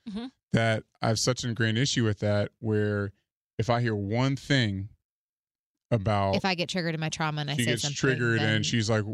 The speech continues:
Speaker 2: you know, "Why don't you wanna be intimate?" Or, or, or she's not feeling a certain way, then I'm like, "Okay, so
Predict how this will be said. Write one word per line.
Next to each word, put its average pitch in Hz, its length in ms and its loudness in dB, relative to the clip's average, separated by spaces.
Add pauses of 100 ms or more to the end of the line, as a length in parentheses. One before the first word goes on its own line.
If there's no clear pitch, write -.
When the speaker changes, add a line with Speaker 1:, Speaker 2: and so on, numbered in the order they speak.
Speaker 2:
you 117 140 -2
know, 104 140 2 (100)
"Why 127 140 0
don't 135 180 -2
you 131 60 -2
wanna 123 120 0
be 113 140 -2
intimate?" 113 280 -2
Or, 101 140 -2
or, 113 420 -2
or 117 80 0
she's 113 180 -4
not 117 160 -2
feeling 113 220 -2
a 107 60 -2
certain 113 260 -2
way, 104 400 0 (360)
then 117 140 0
I'm 117 140 0
like, 107 220 -2 (260)
"Okay, 123 240 2
so 113 180 -2